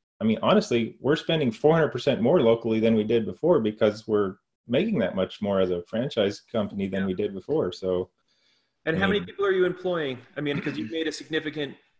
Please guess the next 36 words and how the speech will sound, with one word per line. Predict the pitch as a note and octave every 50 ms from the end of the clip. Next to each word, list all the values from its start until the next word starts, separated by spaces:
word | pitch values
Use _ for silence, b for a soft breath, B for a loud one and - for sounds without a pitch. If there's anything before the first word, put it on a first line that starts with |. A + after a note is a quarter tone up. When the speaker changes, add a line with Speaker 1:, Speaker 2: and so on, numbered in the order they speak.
| _ _ _ _
Speaker 1:
we | - G2+ B2 C3+
have, | C#3+ C#3+ C3
Speaker 2:
uh, | B2 - - _ _ - _ _
Speaker 1:
we | - A2 A#2 C#3
have | D3+ C3 A#2
nine | A2 A2+ B2 C#3 D3 C#3
employees | C3+ B2 - A#2+ B2+ D3+ C#3+ G#2 G2 F#2+ -
now. | F#2+ F#2+ F#2+ F#2+ F#2+ G2 - _ _ _ _ _ _ _ _ _ _ _ _
Speaker 2:
From | _ - E3+ D#3 D3 C#3+ C#3 C#3+ C3 - - D3+
one | D3 E3 D#3+ D#3
helper. | D3+ C3 D#3 D3 C#3 - - A2 - - - _ _ _ _ _ _ _ _ _ _ _ _ _ _ _ - - - _
Speaker 1:
Yeah, | - A#2+ A2+ A2
from | - - A#2 A2+
what | A#2 A#2+ A2 B2+
used | C3+ C3+ -
to | -
be | A#2 B2 B2
one | A#2+ B2+ B2
helper. | A#2+ C3 C3+ D3+ - - A#2 A2 - - -
<laughs> | E3+ C#3 - - D#3 - - - C#3 - - - _ _ _ - F#3+
Speaker 2:
So, | F#3 F3+ E3+ D#3+ D#3 C#3+ - - - - _ _ _ _ _ _ - -
Speaker 1:
Yeah. | D3
Speaker 2:
I | D#3
don't | D3+ C#3+
know, | C#3
I'm | C3+
not | C#3+ D3+ C#3+ -
good | D3+ C#3+
at | C#3 -
math. | - D3+ D#3+ - G2 - - _
Speaker 1:
<clears throat> | -
Speaker 2:
That's | D#3 D3+ - E3
at | D3 -
least | D#3 D#3 D3+ D#3
nine | D3+ D3 D3 D3+ D3
times, | D3 - F3+ E3 E3+ F#3 A#3+ E4 - -